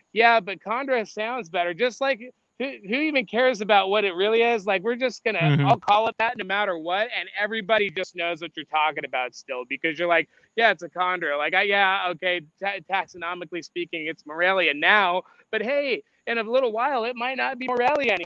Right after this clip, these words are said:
Speaker 1: anymore. They might decide, "Hey, we're gonna just, like, shift gears over here, like Bolians and, and, you know, and amethystines
Speaker 2: Rhino
Speaker 1: and all
Speaker 2: rats.
Speaker 1: that stuff."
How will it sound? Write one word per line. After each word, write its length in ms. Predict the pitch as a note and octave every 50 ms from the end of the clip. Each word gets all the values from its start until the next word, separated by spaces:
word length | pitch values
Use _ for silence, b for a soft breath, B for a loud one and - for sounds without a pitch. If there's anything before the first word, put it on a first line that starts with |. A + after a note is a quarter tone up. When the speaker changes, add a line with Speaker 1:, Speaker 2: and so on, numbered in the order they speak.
| - _ _ _ -
Speaker 1:
anymore. 200 | D3+ D3+ C3+ D3+
They 140 | E3+ G3 A3
might 260 | A3 A3 G#3+ G#3 F3
decide, 360 | G3 F3 - - G#3+ G3+ F#3+
"Hey, 160 | F3+ G3+ A3+ A3+
we're 180 | G3+ A3 A3
gonna 220 | G3+ A#3+ G#3+ F3+ F3
just, 160 | G3 - -
like, 220 | F#3 E3+ D#3+ -
shift 260 | - - G3+ F#3 D3 D3 D3
gears 400 | D3 F3 F#3 F#3+ G3 G3+ F#3 E3
over 320 | F3 E3+ E3+ E3 D#3 E3 E3 D#3
here, 320 | E3+ F3 E3+ F3 F3+ E3+ - _ _ _ _ _ _
like 220 | F3+ E3 D#3 C#3+ C#3
Bolians 800 | E3+ F3+ F#3+ G3+ G#3 G3 E3+ D#3 D#3 D#3 D#3+ E3+ D#3+ C#3+ - E3
and, 380 | D3+ C#3+ D3+ D#3 E3 F3 F#3+
and, 400 | F3 D#3 D3+ D3+ D3 C#3+ D3 C#3+ - - _
you 180 | E3 D#3 D#3+ D3+
know, 300 | D3+ D#3 D#3 D#3+ D#3+ E3
and 240 | D3+ C#3+ C#3+ C#3 - _ _ _ _ _ _ _ _ _ _ _ _ _ _
amethystines 880 | - F3 F3 F3 D#3+ - F3 F3+ F#3+ F3 - - E3+ E3 D#3 D#3 D#3
Speaker 2:
Rhino 260 | C3 C3+ D3 D#3 D#3 D3
Speaker 1:
and 80 | C#3+
all 40 | C3
Speaker 2:
rats. 380 | C3 C3+ C3 C3 E3 D#3 - -
Speaker 1:
that 60 | -
stuff." 220 | E3+ D#3+ E3 D#3+